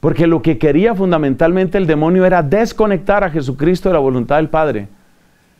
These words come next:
"Se acabó la carrera y no pudiste". O sea que en el "todo está consumado", también hay un exorcismo poderosísimo. Y en el "todo está consumado" también hay una victoria sublime,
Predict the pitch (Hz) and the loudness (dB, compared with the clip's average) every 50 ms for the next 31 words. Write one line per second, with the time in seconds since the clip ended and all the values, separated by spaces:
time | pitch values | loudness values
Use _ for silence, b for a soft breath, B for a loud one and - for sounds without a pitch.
0 | b b b - - 175 160 151 - 151 135 131 135 156 175 196 185 - 175 151 | b b b -6 -2 -2 -2 0 0 0 0 2 2 2 2 0 -2 -2 -4 -4
1 | 135 147 165 165 175 165 151 147 147 143 127 160 147 143 165 165 - - - 104 | -2 -2 0 0 0 0 0 0 -2 -2 -2 -2 -2 -2 -2 -4 -6 -10 -12 -12
2 | 104 - B B B B B B B B 131 - - 190 190 208 190 202 196 175 | -14 -14 B B B B B B B B -4 0 2 2 0 2 0 0 2 2
3 | 165 147 123 - - 180 190 208 220 196 - 202 190 190 208 208 196 - 180 170 | 2 2 0 0 2 2 2 2 2 0 0 -2 -4 -2 0 -2 -2 0 -2 0
4 | 165 165 151 131 123 135 156 147 - _ _ b b b b b b b b b | 0 2 0 0 0 -2 -6 -8 -16 _ _ b b b b b b b b b
5 | b b b _ _ - 160 151 147 135 139 160 170 180 175 190 208 202 202 190 | b b b _ _ -4 -2 0 2 4 2 4 4 2 2 2 2 0 0 -2
6 | - - 170 131 113 - - 175 180 160 170 196 196 190 196 175 156 139 131 117 | -2 -2 -2 -2 -2 -2 -2 0 0 2 2 2 0 0 0 -2 0 2 2 0
7 | 135 120 - - 196 190 - - - 160 139 117 117 143 - - _ _ _ _ | 0 -4 -6 -6 -6 -6 -6 -8 -10 -10 -8 -8 -10 -12 -18 -20 _ _ _ _
8 | _ b b b b b b b b b b b 143 165 165 160 160 147 113 - | _ b b b b b b b b b b b 2 2 4 4 2 0 0 0
9 | 185 196 214 226 208 - - 202 190 - 196 190 - - 165 160 151 160 180 175 | 2 2 4 2 2 0 0 -4 -2 0 -2 -2 0 0 0 0 2 2 0 0
10 | - 175 147 151 151 160 175 170 165 180 190 185 170 160 151 - - - 170 170 | -2 -2 -2 0 0 2 0 0 2 2 2 2 2 2 0 -2 -4 -2 -2 -2
11 | 165 170 202 180 - - - 151 135 123 160 208 233 226 208 165 127 107 101 | 0 0 -2 -2 -4 -4 -4 -4 -2 0 0 2 4 4 2 2 0 -2 -4